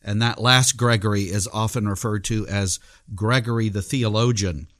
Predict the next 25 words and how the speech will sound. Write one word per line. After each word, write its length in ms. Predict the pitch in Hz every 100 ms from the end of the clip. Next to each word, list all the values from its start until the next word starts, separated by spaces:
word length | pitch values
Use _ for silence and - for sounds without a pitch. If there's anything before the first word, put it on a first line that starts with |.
| _ _ _ _ _ - - _ - - _
And, 340 | 117 120 117 113
uh, 160 | 107
Gregory 380 | 98 135 135 135
of 60 | 113
Nazianzus, 840 | 123 117 117 117 120 104 92 - -
uh, 180 | 104 -
is 220 | 113 101
a 160 | 101 98
friend 840 | - - 160 180 147 92 85 90 - - _ _
of 400 | 107 104 101 82
Basil 360 | 110 107 98 92
of 120 | 90
Caesarea. 440 | 131 107 113 104
So 180 | 87 117
here's 300 | 104 170 143
the 80 | 127
relationship. 840 | 120 117 135 - 92 - 90 69 - - - -
Basil, 640 | 92 127 139 127 131 117 117 - _
his 280 | 131 113
younger 320 | 120 160 147 120
brother, 340 | 117 107 104
Gregory 540 | 95 110 117 107 101 -
of 140 | 110 92
Nyssa, 500 | 107 101 - 95 95 - -
and 400 | 107 113 107 101